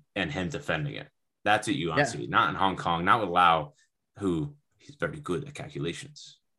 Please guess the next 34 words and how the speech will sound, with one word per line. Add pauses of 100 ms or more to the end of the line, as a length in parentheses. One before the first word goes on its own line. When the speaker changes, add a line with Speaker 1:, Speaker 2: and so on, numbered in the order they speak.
(120)
Speaker 1:
Like,
you
don't
wanna
see
it
there. (920)
Speaker 2:
Yeah. (280)
I,
I,
to
me,
like, (220)
that
was
not
very (480)
well
done.
And
it's,
it's
not,
it's
not,
it's, (260)
it's
also
showing
kind
of
the
creative, (500)
um,